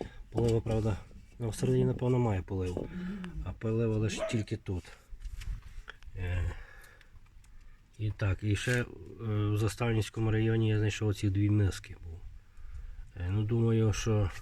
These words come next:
Ну, це так, це я, го-, сад гора. То, що, ну, такі схожі, ти мене брав три. Такі то, що ця великого розміру дуже.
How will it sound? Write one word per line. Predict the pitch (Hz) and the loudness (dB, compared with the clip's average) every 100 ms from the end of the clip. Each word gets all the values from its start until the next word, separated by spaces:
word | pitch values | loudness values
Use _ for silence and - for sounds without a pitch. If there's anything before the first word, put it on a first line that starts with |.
| - | -6
Ну, | 110 | -4
це | 107 123 | 0 -2
так, | - 98 87 | 0 0 0
це | - 110 110 - | 0 2 0 0
я, | 107 101 | 0 2
го-, | 98 101 107 104 | 4 2 2 -2
сад | - 117 | -2 0
гора. | 107 107 110 117 - - - - - - - | 4 4 2 0 -4 -12 -12 -18 -20 -20 -6
То, | - | -4
що, | - 123 - - - - - | -2 -2 -4 -10 -14 -12 -8
ну, | - | -6
такі | - - 131 - | -4 -2 -2 -2
схожі, | - 127 110 | 0 2 2
ти | - | 2
мене | 117 117 | 2 2
брав | 113 113 | 2 2
три. | - 98 - - - - - - - | 2 0 0 -10 -16 -16 -16 -12 -12
Такі | - - 104 | -10 -10 -2
то, | 127 113 | 2 4
що | - | 2
ця | 107 123 | 4 4
великого | 113 127 127 - 101 | 8 8 8 6 4
розміру | 98 90 92 90 90 | 6 4 6 6 6
дуже. | 90 90 - | 4 2 2